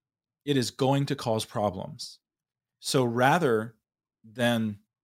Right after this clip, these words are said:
glorifying myself or taking full advantage of whatever I have been given by God, I'm gonna give those things up, and I am going to voluntarily submit myself to whatever the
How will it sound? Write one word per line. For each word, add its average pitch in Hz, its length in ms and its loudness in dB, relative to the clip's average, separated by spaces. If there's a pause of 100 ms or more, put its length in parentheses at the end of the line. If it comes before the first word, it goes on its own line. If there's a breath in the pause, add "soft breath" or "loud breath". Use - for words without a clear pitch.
(220)
glorifying 139 560 2
myself 123 720 0
or 110 160 -2
taking 139 440 -4
full 156 260 2
advantage 135 540 -2
of 104 100 -6
whatever 143 580 2
I 131 140 -2
have 135 180 -2
been 127 140 -4
given 127 320 -2
by 104 160 -2
God, 107 320 0 (340 loud breath)
I'm 143 160 -2
gonna 117 220 -2 (140)
give 135 240 0
those 135 300 2
things 127 340 -6
up, 98 300 -6 (540)
and 113 160 -6 (120)
I 123 160 0
am 127 180 -2
going 117 300 -2
to 101 360 -6
voluntarily 127 1160 0
submit 120 580 -6
myself 107 720 -6 (580)
to 143 120 -2
whatever 131 640 0
the 120 180 -4